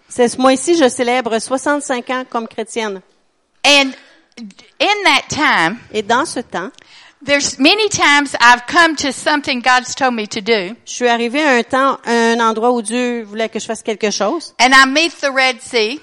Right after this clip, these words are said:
Speaker 1: Et je rencontre la mer Rouge.
Speaker 2: And he tells me to keep walking.
Speaker 1: Et il me dit, continue de marcher.
Speaker 2: And the water's gotten very deep sometimes.
Speaker 1: Et parfois, l'eau est devenue très profonde.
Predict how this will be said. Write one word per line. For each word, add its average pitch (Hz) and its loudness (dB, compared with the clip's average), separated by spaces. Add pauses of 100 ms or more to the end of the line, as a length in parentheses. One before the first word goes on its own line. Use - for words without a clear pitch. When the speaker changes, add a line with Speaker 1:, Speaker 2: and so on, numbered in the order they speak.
Speaker 1:
Et 226 -2
je 214 -6
rencontre 220 -2
la 214 2
mer 214 0
Rouge. 269 0 (240)
Speaker 2:
And 277 0
he 330 -2
tells 330 2
me 285 -6
to 285 -4
keep 311 -8
walking. 302 4 (200)
Speaker 1:
Et 226 -2
il 240 -2
me 240 4
dit, 233 -4
continue 254 0
de 254 2
marcher. 240 -2 (640)
Speaker 2:
And 240 2
the 247 -2
water's 330 2
gotten 277 0
very 269 2
deep 359 -2
sometimes. 220 -2
Speaker 1:
Et 220 2
parfois, 254 4
l'eau 277 0
est 262 2
devenue 240 0
très - -2
profonde. 269 0